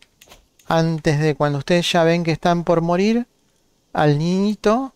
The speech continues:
agarran y le transfieren todos los títulos de ustedes, o los más importantes. Y en la ley primaria, perdón, en el título primario, acá votan,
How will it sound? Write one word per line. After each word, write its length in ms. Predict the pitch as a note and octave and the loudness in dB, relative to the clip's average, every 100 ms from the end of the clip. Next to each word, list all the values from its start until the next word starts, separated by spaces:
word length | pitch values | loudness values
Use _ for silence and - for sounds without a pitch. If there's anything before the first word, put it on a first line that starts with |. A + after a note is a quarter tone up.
| _ | _
agarran 480 | E3+ D#3 F3 G3+ F#3 | -2 2 2 2 2
y 80 | D#3+ | 2
le 120 | D3+ | 2
transfieren 600 | D3+ D3+ - E3+ E3 E3 | 0 -2 -2 0 0 -2
todos 500 | - A#3 G#3+ G3 D#3+ | 0 4 4 4 4
los 140 | D3 | 2
títulos 480 | - D#3 D#3+ D3 C3 | -4 -4 -2 -2 -2
de 80 | C#3+ | -6
ustedes, 420 | B2+ E3+ F3 D3+ | -2 0 0 0
o 60 | C3+ | -2
los 100 | C3+ | -2
más 240 | D#3 - | -2 -2
importantes. 760 | D3+ C#3+ C#3 D#3+ F3+ G3 G#3 - _ _ _ _ _ _ - | -4 -4 0 0 0 -2 -4 -8 _ _ _ _ _ _ -4
Y 240 | G#3+ G#3 - | -4 -4 -4
en 280 | E3 D#3 | 0 2
la 140 | D3 D3 | 4 4
ley 320 | D#3+ F3 F3 | 4 2 0
primaria, 760 | - E3 E3+ G#3 F#3+ F#3 A3 - _ _ _ _ _ _ _ _ _ - | -2 -2 2 2 2 2 0 -4 _ _ _ _ _ _ _ _ _ -8
perdón, 380 | - C#3 C#3+ B2+ | 0 2 2 2
en 140 | C3+ C#3 | 0 0
el 180 | C#3 | 0
título 380 | D#3 F3 E3+ D#3 | -2 -2 0 0
primario, 640 | C#3+ D3 E3+ E3 E3+ G#3+ - _ _ _ _ _ _ _ _ _ - | 0 0 0 2 0 0 -4 _ _ _ _ _ _ _ _ _ -4
acá 520 | D#3 C#3+ E3 A3 - | -2 0 0 0 -4
votan, 680 | C#4 D3+ E3+ E3+ F3+ F3 F3+ | -6 0 2 2 0 0 -2